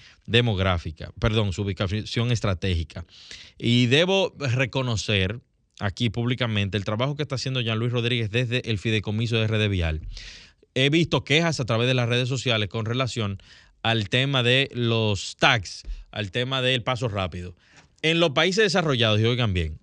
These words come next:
en los países desarrollados, esa fila no se ve.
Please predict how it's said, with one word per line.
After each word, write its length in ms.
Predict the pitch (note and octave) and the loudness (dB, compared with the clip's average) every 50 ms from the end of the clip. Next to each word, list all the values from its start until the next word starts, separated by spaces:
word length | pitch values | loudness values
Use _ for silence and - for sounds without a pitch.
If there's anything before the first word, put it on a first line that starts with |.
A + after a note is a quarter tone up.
| _ | _
en 180 | - C3 D3 D#3 | -2 0 2 2
los 140 | D#3 D3 A#2 | 2 0 2
países 420 | - C#3 C#3+ F3 G3 E3+ G#3 F#3+ | 2 4 4 4 2 2 2 2
desarrollados, 880 | E3+ D#3 - D#3 C#3 C3 B2 G#2 G2+ F#2 E2+ E2 E2 F2 - - - - - - - - _ _ - - - - - - - - _ _ - - _ _ - | 2 2 2 2 2 2 2 2 2 0 0 -2 -4 -8 -10 -12 -14 -14 -16 -20 -20 -20 _ _ -20 -20 -20 -20 -20 -20 -20 -20 _ _ -20 -20 _ _ 2
esa 360 | D#3+ G3+ G3+ - - G#3+ F3+ | 4 4 4 4 4 2 2
fila 400 | C3+ - - E3+ D#3+ D#3 C#3 C3 | 2 2 2 2 4 6 4 4
no 160 | B2+ C3+ C#3+ | 4 2 0
se 160 | - - D#3 | 2 2 2
ve. 400 | D3+ D3+ D#3+ E3 C#3+ G2+ E2 E2 | 4 4 4 4 4 2 0 -4